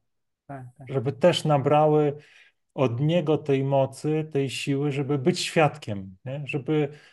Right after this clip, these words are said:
Speaker 2: żeby to wszystko, co mówisz, było w nich widoczne. Że ty spojrzysz na Marcina i ty to widzisz, że
Speaker 1: Tak.
Speaker 2: jest jeden święty, powszechny, apostolski Kościół, nie?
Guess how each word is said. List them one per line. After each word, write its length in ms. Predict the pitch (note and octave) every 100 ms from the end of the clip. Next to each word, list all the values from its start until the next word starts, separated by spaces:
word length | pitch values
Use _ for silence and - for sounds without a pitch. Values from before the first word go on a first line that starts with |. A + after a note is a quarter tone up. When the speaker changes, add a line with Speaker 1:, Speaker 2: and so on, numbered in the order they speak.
| _
Speaker 2:
żeby 240 | - C3 C#3+
to 120 | D3+
wszystko, 400 | - F#3+ - F3+
co 200 | F3+ E3
mówisz, 580 | D3 C#3 C#3 F#3+ F#3 - _ _ -
było 880 | B2+ F#3 F#3 F3+ F3 E3+ - - _ -
w 140 | C#3+ C#3+
nich 180 | G3+ F3+
widoczne. 640 | G3 D#3+ B2+ - G#2 G#2 _ _ _ _ _ -
Że 80 | B2
ty 120 | -
spojrzysz 760 | D3 - G3 G3+ G3+ A3 - - _ _ _ _ _ _ _ _ _ _ _ _ -
na 160 | D3
Marcina 540 | E3+ F3+ F3+ G3+ G#3 G3
i 320 | F#3 G3 F#3+
ty 140 | G#3+
to 140 | G#3 A3+
widzisz, 640 | A3+ C3 G#2 F#2+ - _ _
że 180 | A#2 A#2+
Speaker 1:
Tak. 100 | A#2+
Speaker 2:
jest 360 | B2+ C#3+ C#3 -
jeden 380 | C#3+ C#3+ D3 C#3
święty, 480 | - C#3+ C#3+ D3 C3+
powszechny, 640 | C#3+ A#2 - C#3+ - C3+
apostolski 720 | B2 A#2+ - C3+ A#2+ A#2+ B2
Kościół, 520 | A#2+ A#2+ A2+ - A#2+ C3
nie? 100 | -